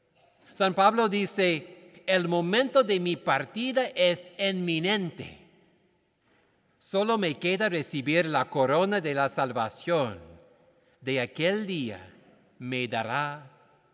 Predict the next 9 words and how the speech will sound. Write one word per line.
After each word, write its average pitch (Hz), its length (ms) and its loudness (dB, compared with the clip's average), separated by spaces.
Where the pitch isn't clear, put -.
el 113 200 -10
Señor." 95 460 -14
Es 170 180 -4
como 208 260 0
mi 190 140 2
hermana 175 600 2
esperando 170 720 2
mi 160 200 -2
respuesta. 156 800 -2